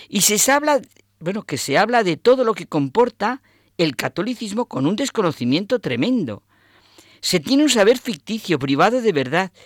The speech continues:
y que produce una actitud en contra, peyorativa, de presunción, jactancia, crítica hueca y vacía, y que no responde de ninguna manera a la realidad. Lo importante de este primer paso,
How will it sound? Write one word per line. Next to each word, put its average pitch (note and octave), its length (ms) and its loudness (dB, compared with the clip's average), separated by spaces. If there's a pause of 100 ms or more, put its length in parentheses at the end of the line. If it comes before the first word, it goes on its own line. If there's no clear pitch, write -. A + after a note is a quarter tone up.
(200)
y C#3 140 -10
que E3 140 0
produce F3+ 340 -2
una B3+ 120 2
actitud B3+ 560 -6
en D#3 180 0
contra, D#3+ 480 -2 (460)
peyorativa, D#3+ 760 0
de D#3 120 -2
presunción, D3 720 -4 (260)
jactancia, D#3+ 840 -4 (340)
crítica A3 460 0
hueca F#3+ 360 0
y D3 80 0
vacía, F#3+ 540 -2 (440)
y E3 160 -6
que - 260 -4
no E3+ 180 0
responde B3 520 -4
de G#3 120 -4
ninguna C#3+ 360 0
manera D3+ 320 0
a D3 40 0
la C#3 100 2
realidad. B2+ 560 -4 (960)
Lo D#3 100 0
importante D3+ 680 -4
de E3 80 -6
este D#3+ 240 -8
primer C#3 340 -8
paso, B2+ 480 -10